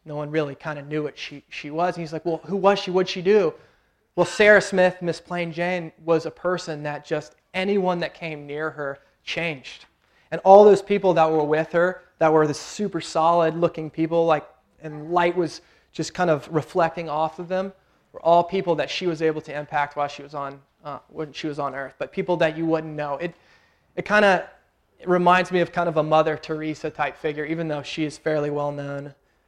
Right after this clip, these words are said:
I was watching this, um, this, uh, National Prayer Breakfast speech by Mother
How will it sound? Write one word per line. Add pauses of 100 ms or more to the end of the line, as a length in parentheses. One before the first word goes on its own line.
(380)
I
was
watching
this,
um, (1200)
this,
uh, (160)
National
Prayer
Breakfast
speech
by
Mother